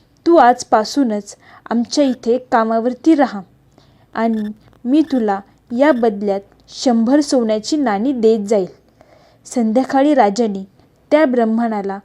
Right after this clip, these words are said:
शंभर सोन्याची नाणी दिली. ब्राह्मण शंभर सोन्याची नाणी घेऊन आपल्या घरी आला. त्याने ती सोन्याची नाणी आपल्या पत्नीला दिली. त्याच्या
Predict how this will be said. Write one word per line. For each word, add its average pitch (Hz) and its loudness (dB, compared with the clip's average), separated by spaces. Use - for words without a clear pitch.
शंभर 240 0
सोन्याची 247 0
नाणी 233 0
दिली. 190 -6
ब्राह्मण 226 -2
शंभर 254 2
सोन्याची 254 0
नाणी 233 0
घेऊन 226 -2
आपल्या 233 -2
घरी 214 -2
आला. 180 -2
त्याने 202 0
ती 339 6
सोन्याची 233 2
नाणी 202 -2
आपल्या 254 0
पत्नीला 269 2
दिली. 254 2
त्याच्या 208 -2